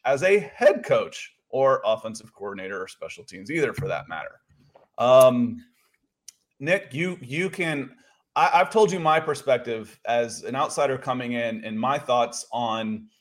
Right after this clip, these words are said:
what came off as petty. You, you know, use the word deflection.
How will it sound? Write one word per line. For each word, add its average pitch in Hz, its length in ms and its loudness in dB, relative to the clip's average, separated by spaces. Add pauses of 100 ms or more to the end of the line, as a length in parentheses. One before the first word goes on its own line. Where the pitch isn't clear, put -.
(600)
what 160 200 -2
came 165 240 -2
off 151 240 4
as 123 160 -10
petty. 139 560 -2
You, 123 120 -8
you 123 100 -10
know, 123 60 -10
use 131 280 -4
the 139 80 0
word 131 180 2
deflection. 120 760 -2